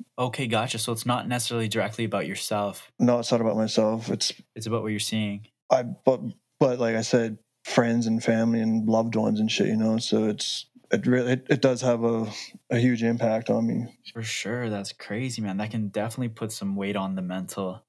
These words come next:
Speaker 1: That's wild. And then I guess that, that is a good segue into your, your project that you released in twenty twenty. It's one of, is it your only project that you've released? It's a five-track, Delusional Dreams.
Speaker 2: In twenty twenty?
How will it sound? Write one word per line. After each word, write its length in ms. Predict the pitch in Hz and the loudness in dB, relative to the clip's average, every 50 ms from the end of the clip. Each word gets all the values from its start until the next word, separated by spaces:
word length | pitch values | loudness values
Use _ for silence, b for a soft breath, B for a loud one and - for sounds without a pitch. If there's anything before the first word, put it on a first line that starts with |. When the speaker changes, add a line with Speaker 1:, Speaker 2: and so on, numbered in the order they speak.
| _ _ | _ _
Speaker 1:
That's 240 | 95 98 - - - | -14 -12 -12 -12 -12
wild. 640 | 90 98 107 117 117 123 117 110 104 95 92 - - B B | -10 -6 -4 -2 -2 -2 -2 -4 -6 -8 -10 -14 -18 B B
And 120 | 123 120 131 | -4 -2 -2
then 160 | 147 254 208 - | -2 -2 -4 -4
I 80 | - 135 | -4 -4
guess 240 | 120 135 143 156 - | -2 -2 -2 -2 0
that, 280 | 185 170 131 - - | 0 -2 -2 -2 -4
that 240 | - 120 110 - - | -2 -4 -4 -4 -4
is 120 | 117 113 123 | -4 -4 -4
a 60 | 120 | -4
good 220 | - 104 110 117 | -2 -2 -2 -2
segue 360 | 117 - 95 104 110 110 113 | -2 -2 -2 -2 -2 0 0
into 280 | 113 113 110 110 - 117 | -2 -2 -2 -4 -2 -2
your, 280 | 110 107 104 101 98 90 | 0 0 0 -2 -2 -4
your 200 | 85 104 107 104 | -4 -4 -4 -4
project 420 | - 113 110 120 120 135 123 - | -2 -2 -2 -2 -2 -4 -4 -4
that 160 | 120 104 95 | -2 -2 -2
you 100 | 101 104 | -2 -2
released 360 | 104 104 101 107 101 - - | -2 -2 -2 -4 -4 -6 -4
in 100 | 104 101 | -6 -6
twenty 300 | 98 - 107 104 101 101 | -4 -4 -4 -4 -4 -4
twenty. 280 | - - 110 107 104 104 | -4 -4 -4 -2 -2 -2
It's 160 | 104 101 - | -4 -4 -4
one 140 | - 120 123 | -4 -2 -2
of, 220 | 123 123 120 117 107 - B B B B | -2 -4 -6 -10 -12 -14 B B B B
is 140 | 131 135 165 | -4 -4 -2
it 80 | - | -2
your 220 | - 175 180 - - | 0 0 -2 -2 -2
only 240 | 101 107 120 131 123 | -2 0 0 -2 -2
project 400 | - - 147 151 160 165 160 - | -2 -2 -2 -2 -2 -2 -4 -4
that 100 | 151 151 | -2 -2
you've 160 | 165 160 156 | -2 0 0
released? 260 | 165 165 180 190 - | 0 0 -2 -2 -4
It's 120 | 135 - | -6 -6
a 60 | 120 113 | -6 -2
five-track, 640 | - 113 107 117 117 113 - - 104 87 92 - - | 0 2 2 2 0 -2 -2 -2 -2 -2 -2 -4 -4
Delusional 500 | 110 101 107 117 113 110 113 113 107 101 | -4 -2 0 0 -2 -2 -2 -2 -2 -2
Dreams. 640 | - 95 92 98 104 98 87 85 - - - - _ _ _ _ - | -4 -4 -2 -2 -2 -2 -4 -6 -8 -10 -14 -16 _ _ _ _ 0
Speaker 2:
In 160 | 117 107 104 | 0 2 2
twenty 240 | - - 117 110 107 | 2 0 0 0 0
twenty? 340 | - - 104 104 147 165 | 0 0 0 2 0 0